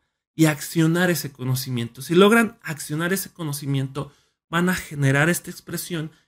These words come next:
y eso les dará seguridad para generar habilidades y competencias comunicativas y de otro tipo. Ahora, también proporciona múltiples medios de participación.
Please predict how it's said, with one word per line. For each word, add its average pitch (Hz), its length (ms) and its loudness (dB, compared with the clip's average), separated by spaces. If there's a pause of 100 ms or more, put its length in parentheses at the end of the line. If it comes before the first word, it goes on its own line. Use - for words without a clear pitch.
y 185 100 6
eso 202 140 4
les 202 160 -4
dará 139 200 -6
seguridad 151 560 -4
para 165 160 -10
generar 131 400 0
habilidades 135 680 0
y 131 80 -8
competencias 131 720 -4
comunicativas 131 920 -2
y 127 100 -2
de 120 100 0
otro 113 280 -8
tipo. - 360 2 (800)
Ahora, 123 260 -4 (280)
también 151 440 4
proporciona 151 640 2
múltiples 202 580 2
medios 165 300 0
de 147 80 -2
participación. 110 960 -14